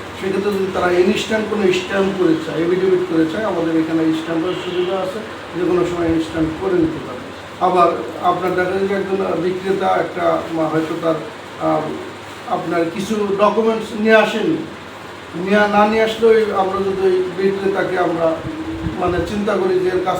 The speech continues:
থেকে আমরা যেতে পারবো, এর কাছ থেকে আমরা ওই ডকুমেন্টটা পরবর্তীতে নিয়ে আসতে পারবো, তাহলে আমরা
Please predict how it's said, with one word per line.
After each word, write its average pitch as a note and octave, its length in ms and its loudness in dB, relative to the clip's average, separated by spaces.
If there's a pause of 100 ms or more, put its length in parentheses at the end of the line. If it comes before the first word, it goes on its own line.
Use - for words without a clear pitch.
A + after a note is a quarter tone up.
থেকে F#3 140 -4
আমরা F3 240 0
যেতে F3+ 260 0
পারবো, E3 360 0
এর D#3+ 180 2
কাছ D#3+ 180 -2
থেকে D#3+ 120 -4
আমরা D#3 200 0
ওই D#3 60 -2
ডকুমেন্টটা D#3+ 460 -2 (120)
পরবর্তীতে E3+ 440 -4
নিয়ে F#3 180 2
আসতে F#3+ 260 -2
পারবো, D3+ 240 -4 (320)
তাহলে A#3 180 0
আমরা G#3+ 220 2